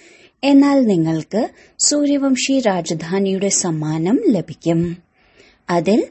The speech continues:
ശാന്തിയും പവിത്രതയും സമൃദ്ധിയും എല്ലാം ഉണ്ടാകും. ഗീതം.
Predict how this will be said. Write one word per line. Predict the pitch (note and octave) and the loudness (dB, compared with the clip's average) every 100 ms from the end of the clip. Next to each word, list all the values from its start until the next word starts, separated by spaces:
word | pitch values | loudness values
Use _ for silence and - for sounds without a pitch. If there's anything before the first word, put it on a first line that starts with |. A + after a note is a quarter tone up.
| - - - | -12 -18 -4
ശാന്തിയും | - C4+ C4+ C4 C#4 C#4 | 2 4 4 2 2 2
പവിത്രതയും | C#4 G#3 F3+ G3+ G#3 G3+ G3+ G3+ G#3 | 0 -4 -4 -4 -4 -2 -2 0 0
സമൃദ്ധിയും | - F3+ F3+ A#3+ A#3 G#3+ E3+ D#3 G#3 - _ _ | -2 -2 -2 -2 -2 -2 0 -2 -6 -12 _ _
എല്ലാം | B3 B3+ C4+ C#4 C#4+ C#4+ | 0 2 4 4 0 0
ഉണ്ടാകും. | F3 D3+ D3+ D3+ D3 E3+ F3 F3+ F3+ - _ _ _ _ _ _ - | -2 0 -2 -2 0 -2 -2 -6 -8 -14 _ _ _ _ _ _ -12
ഗീതം. | C#3 D#3 E3 E3+ B3 | -2 2 2 4 2